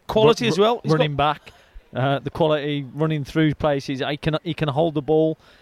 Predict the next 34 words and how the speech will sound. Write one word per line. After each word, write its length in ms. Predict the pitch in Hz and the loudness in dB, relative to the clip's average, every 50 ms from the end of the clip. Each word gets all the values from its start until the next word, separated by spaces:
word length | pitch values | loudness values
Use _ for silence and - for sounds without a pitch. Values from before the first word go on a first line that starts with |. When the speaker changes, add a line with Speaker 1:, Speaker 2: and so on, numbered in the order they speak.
| _ _ _ - | _ _ _ -14
Speaker 2:
He's, 220 | - 185 185 160 | -10 -8 -8 -6
uh, 200 | - 175 214 208 - | -6 -4 -4 -4 -4
he, 160 | - 208 214 180 | -6 -6 -8 -6
he's, 220 | - - 220 170 - - | -6 -6 -6 -6 -6 -8
he's 160 | 175 214 185 | -8 -8 -2
got 200 | - 262 277 - | 0 0 0 2
the 80 | 208 208 | 2 2
lot, 340 | 247 269 202 - - - - | 2 2 2 0 -4 -12 -12
to 80 | - | -6
be 100 | 156 160 | -4 -2
honest 240 | 165 180 202 202 - 123 | -2 -2 -4 -4 -4 -4
with 80 | 117 110 139 165 175 - | -4 -2 -2 -4 -6 -6
you. 60 | 156 | -4
He 80 | 175 175 | -2 0
has, 240 | 196 208 175 131 - | 2 2 0 0 -2
he 60 | 139 | -2
really 260 | 143 165 170 165 165 | -2 -2 0 0 0
has. 300 | 170 180 175 147 123 - - | 0 0 0 -2 -4 -6 -8
Um, 520 | - 135 139 135 135 135 131 127 120 113 - _ _ - _ _ _ _ _ _ _ _ - | -6 -4 -2 0 0 -2 -2 -4 -8 -10 -12 _ _ -20 _ _ _ _ _ _ _ _ -4
but 120 | 156 160 | -2 -2
it, 120 | 160 156 - - | -2 -2 -4 -8
it's, 240 | 151 - - - - | -14 -14 -14 -16 -12
it's 100 | - - | -8 -6
about 240 | 170 156 165 156 147 | -4 -2 -2 -4 -4
putting 260 | - 202 - 156 156 | -4 -6 -6 -6 -6
that 180 | 156 156 - - | -8 -8 -10 -10
together 420 | - 127 147 151 135 135 131 - - _ | -8 -4 -4 -2 0 0 -2 -4 -4 _
every 260 | 147 147 139 127 135 | -8 -8 -8 -8 -10
single 280 | - - 135 127 131 139 | -12 -10 -8 -4 -2 -2
week. 160 | 151 147 127 | -2 -2 -4
It's 120 | 143 160 - | -6 -6 -6
the 80 | 226 | -6
consistency 580 | - 226 214 - - 233 - - 208 185 - 180 | -6 -6 -6 -4 -4 -6 -4 -6 -6 -6 -4 -2
level. 300 | 165 151 120 117 101 | -2 -2 -2 -4 -6